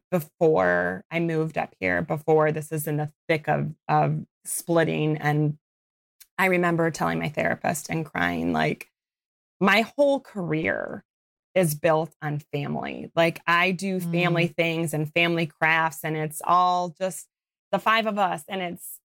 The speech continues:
Speaker 1: and, like, what's gonna happen to my career? Like, I'm not gonna be that typical family anymore." And almost thinking, like,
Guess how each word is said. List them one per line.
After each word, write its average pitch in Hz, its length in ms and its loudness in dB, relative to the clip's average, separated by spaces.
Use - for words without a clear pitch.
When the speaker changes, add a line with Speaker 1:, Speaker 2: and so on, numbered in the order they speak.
Speaker 1:
and, 170 360 -4
like, 180 300 0
what's 185 380 -2
gonna 247 160 0
happen 170 400 -4
to 160 140 -6
my 156 160 -2
career? 170 580 0
Like, 175 340 0
I'm 180 200 2
not 175 280 2
gonna 180 200 2
be 175 500 4
that 156 280 0
typical 180 340 -2
family 180 500 0
anymore." 156 640 0
And 170 300 2
almost 233 340 4
thinking, 196 380 0
like, 165 420 -2